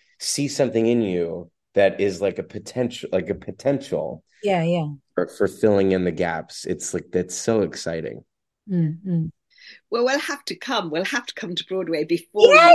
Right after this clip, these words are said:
Speaker 3: we finish.
Speaker 2: <laughs>
Speaker 1: You have to come, please.
Speaker 3: Oh,
Speaker 1: July
Speaker 3: see
Speaker 1: seventh,
Speaker 3: you
Speaker 1: we're
Speaker 3: in
Speaker 1: here
Speaker 3: it.
Speaker 1: till, oh my gosh, if you can, I would die if you
Speaker 3: Yeah.
Speaker 1: could.
Speaker 3: <laughs> Maybe we'll have an
Speaker 1: July
Speaker 3: outing.
Speaker 1: seventh, please, please, please. It would be so great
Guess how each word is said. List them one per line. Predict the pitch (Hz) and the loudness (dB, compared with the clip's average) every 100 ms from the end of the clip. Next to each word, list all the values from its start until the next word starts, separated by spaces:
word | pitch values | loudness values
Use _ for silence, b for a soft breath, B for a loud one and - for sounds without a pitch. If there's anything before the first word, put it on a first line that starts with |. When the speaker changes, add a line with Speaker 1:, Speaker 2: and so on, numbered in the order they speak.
| 240 | 8
Speaker 3:
we | 214 | 2
finish. | 208 175 156 - - - 262 | -2 -2 -2 -4 -8 -8 -4
Speaker 2:
<laughs> | 262 | 6
Speaker 1:
You | 247 262 | 10 10
have | 269 | 8
to | 311 - | 4 4
come, | 285 294 302 240 | 6 6 6 4
please. | 277 294 311 311 294 190 135 - | 2 4 6 6 6 2 -2 -2
Speaker 3:
Oh, | - | 4
Speaker 1:
July | 170 165 185 | 6 6 4
Speaker 3:
see | - | 4
Speaker 1:
seventh, | 208 202 160 | 6 6 4
Speaker 3:
you | 160 | 4
Speaker 1:
we're | |
Speaker 3:
in | 151 | 6
Speaker 1:
here | 175 | 4
Speaker 3:
it. | - | 4
Speaker 1:
till, | 180 151 | 0 2
oh | 143 | 4
my | 156 | 4
gosh, | 135 123 101 120 | 4 2 2 -4
if | 104 | -6
you | 123 127 | -4 -4
can, | 143 | -4
I | 107 120 | 0 0
would | 120 131 107 - _ | 0 -2 -4 -20 _
die | 139 139 95 76 73 | 0 2 2 -2 -6
if | 87 - | -8 -6
you | 87 | -4
Speaker 3:
Yeah. | - - | -2 -2
Speaker 1:
could. | - 262 | -2 -8
Speaker 3:
<laughs> | - - | -12 -6
Maybe | 170 202 | -4 0
we'll | 190 | 4
have | 135 | 4
an | |
Speaker 1:
July | 123 143 | 6 2
Speaker 3:
outing. | 151 | 0
Speaker 1:
seventh, | - 143 135 135 - _ | 2 2 4 0 -6 _
please, | 127 143 143 123 | 2 4 4 2
please, | 135 135 139 139 123 92 | -4 -2 0 2 0 -2
please. | - - 123 139 139 117 95 87 - | -12 -8 -2 4 4 2 -2 -10 -6
It | 104 | -4
would | 107 | -2
be | 110 | -4
so | 110 - 117 | -4 -2 -2
great | 107 107 104 95 | 0 2 4 2